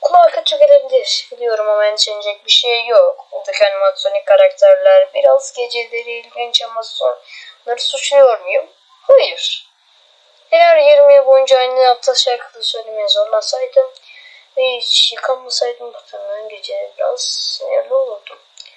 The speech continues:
Bu yüzden bu karakterin çocukların kalplerinde özel bir yer olduğunu unutmayın.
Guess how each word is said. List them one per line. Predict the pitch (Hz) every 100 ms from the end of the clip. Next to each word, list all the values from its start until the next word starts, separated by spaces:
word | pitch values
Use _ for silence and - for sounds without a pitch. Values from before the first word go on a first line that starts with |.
| _ _ _ _ _ _ _ _ _ _ -
Bu | 330
yüzden | 339 320 285 605
bu | 294
karakterin | 302 277 - 269
çocukların | 269 262 254 262 247
kalplerinde | 247 240 240 240 233 233 226 269
özel | 262 240 220
bir | 220
yer | 214
olduğunu | 208 - - 554
unutmayın. | 605 539 - 571 494